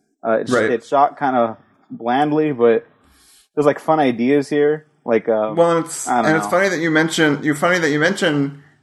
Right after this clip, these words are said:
Speaker 2: uh, Fugitive Knockoff, 'cause it is the director of The Fugitive.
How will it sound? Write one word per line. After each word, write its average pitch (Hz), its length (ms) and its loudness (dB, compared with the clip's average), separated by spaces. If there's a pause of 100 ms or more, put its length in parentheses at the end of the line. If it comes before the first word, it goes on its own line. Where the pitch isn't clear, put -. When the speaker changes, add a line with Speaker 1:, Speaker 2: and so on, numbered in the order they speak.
(180)
Speaker 2:
uh, 123 260 2
Fugitive 147 380 -2
Knockoff, 135 460 0
'cause 147 100 -10
it 135 180 -2
is 151 220 2
the 147 80 -2
director 131 460 0
of - 100 -4
The 120 80 -12
Fugitive. 117 560 -4